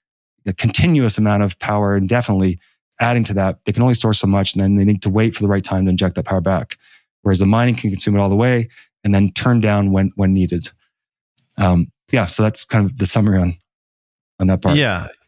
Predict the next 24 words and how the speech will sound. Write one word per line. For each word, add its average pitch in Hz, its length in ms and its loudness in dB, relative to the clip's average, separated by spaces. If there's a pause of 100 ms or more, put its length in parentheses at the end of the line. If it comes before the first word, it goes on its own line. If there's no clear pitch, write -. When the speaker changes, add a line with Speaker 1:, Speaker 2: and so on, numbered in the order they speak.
(140)
Speaker 2:
yeah. 107 360 0
And 113 120 0
so, 110 500 -2 (600)
you 113 80 0
know, 104 100 2
always 117 400 0
having 104 260 -2
that 98 240 -2
buyer 98 280 -2
of 87 120 -4
last 92 300 -4
resort 107 380 0
is 92 160 -2
an 98 80 -2
incredible 92 640 -2 (220)
<clears throat> - 240 -14
advantage 101 680 -4
because, 98 440 -4 (300)
you 147 80 0
know, 120 100 2
and, 120 180 0
and 120 220 0
a 117 40 -2
much, 131 300 -2